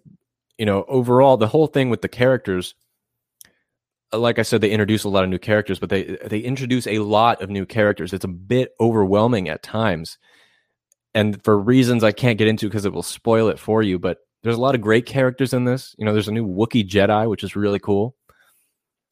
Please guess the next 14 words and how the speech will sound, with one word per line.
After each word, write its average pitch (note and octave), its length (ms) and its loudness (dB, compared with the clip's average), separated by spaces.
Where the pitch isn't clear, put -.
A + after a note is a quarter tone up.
But C3 100 4
again, C3+ 420 2
uh, B2 220 0
at B2+ 120 -2
sometimes E3 420 0
I B2+ 60 0
feel B2 200 0
like A#2 140 2
I'm A2 100 -2
a G#2 60 -2
bit G#2+ 180 2
overwhelmed F#2+ 500 0
because G2+ 520 -4
of F2+ 460 -6